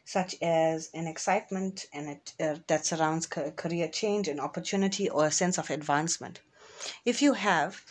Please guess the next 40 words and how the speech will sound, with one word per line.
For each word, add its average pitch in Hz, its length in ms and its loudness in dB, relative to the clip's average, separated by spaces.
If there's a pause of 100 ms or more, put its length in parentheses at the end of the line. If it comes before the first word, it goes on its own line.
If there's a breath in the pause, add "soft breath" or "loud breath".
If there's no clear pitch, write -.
(480 loud breath)
know 190 180 6
that 180 180 4
conception 180 500 0
is 156 160 -2
right 156 220 2
around 156 200 0
the 156 80 -4
corner, 196 260 0
or 165 160 0
you 170 140 0
have 165 300 -4
conceived, 160 440 -4
because 160 320 0
you 170 80 0
open 170 280 2
new 156 160 2
doors 147 280 2
to - 80 0
create 175 680 0 (520 loud breath)
financial 160 540 2
abundance 143 480 2
and 139 160 -4
stability. 143 640 -4 (500 loud breath)
That 180 240 4
way, 185 200 6
they 160 300 6
saw 170 280 6
it 160 300 2
as 147 340 2
you 170 180 2
planning 160 400 2
for 151 120 -6
the 151 100 -2
future 185 380 -2
and 143 260 0
they 139 60 2
are 135 140 2
ready 139 260 0
to 147 120 -2
come - 280 -4